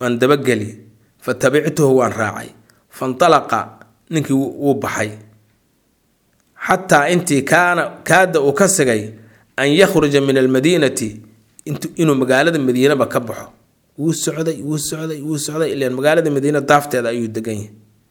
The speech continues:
Aniguna intii ayaan daba socday. Thumma markaa kadib dakhala wuxuu galay manzilahu, gurigiisa ayuu galay. Fasta'dantu calayhi,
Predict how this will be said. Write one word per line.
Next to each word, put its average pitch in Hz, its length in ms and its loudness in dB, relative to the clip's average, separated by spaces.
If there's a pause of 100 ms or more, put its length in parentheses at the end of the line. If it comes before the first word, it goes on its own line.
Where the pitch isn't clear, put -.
(240)
Aniguna 151 280 2
intii 139 240 -6
ayaan 120 260 -2
daba 113 160 -2
socday. 110 360 -8 (1080)
Thumma 190 220 4
markaa 170 280 4
kadib 170 340 0
dakhala 151 320 4
wuxuu 156 240 2
galay 123 220 2
manzilahu, 127 460 2
gurigiisa 123 460 0
ayuu 104 180 -8
galay. - 240 -18 (1600)
Fasta'dantu 165 720 2
calayhi, 120 640 0